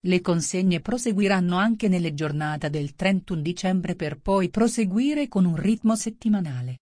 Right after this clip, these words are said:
Nei prossimi giorni il commissario pubblicherà online un report sul numero degli italiani che progressivamente saranno vaccinati.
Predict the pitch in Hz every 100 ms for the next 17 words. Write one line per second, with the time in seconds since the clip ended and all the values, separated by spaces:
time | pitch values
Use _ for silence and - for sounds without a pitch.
0 | _ _ - 185 196 196 247 277 247 220
1 | 196 196 294 269 202 190 - 190 180 -
2 | 196 190 185 170 220 190 214 180 160 156
3 | 190 190 156 139 151 180 220 190 190 214
4 | 196 190 - 151 160 147 160 196 180 160
5 | 165 175 190 202 185 175 190 202 190 180
6 | - 233 208 190 - 180 175 190 247 240
7 | 247 208 180 170 170 165 156 - 170 127
8 | 127